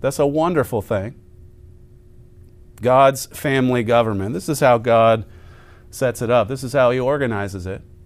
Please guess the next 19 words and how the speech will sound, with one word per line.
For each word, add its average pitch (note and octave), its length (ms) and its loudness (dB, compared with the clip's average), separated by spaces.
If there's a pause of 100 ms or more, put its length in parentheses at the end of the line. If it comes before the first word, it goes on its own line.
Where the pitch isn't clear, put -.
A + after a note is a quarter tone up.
(320)
And G#2 100 -8
this C3+ 200 -8
is A#2 80 -6
something A#2 400 -4
that G#2+ 180 -6
we A#2 100 -4
want A2+ 340 -6
to A2 240 -4
fully A2+ 600 -4 (300)
embrace. G2 580 -6
As G2 140 -6
I F#2+ 260 -2 (140)
said, A2 400 -2 (560)
we've A#2 120 -6
got B2 140 0
an G#2 80 -4
outstanding G#2+ 720 -4
book A#2 380 -2 (260)
on G2+ 440 -4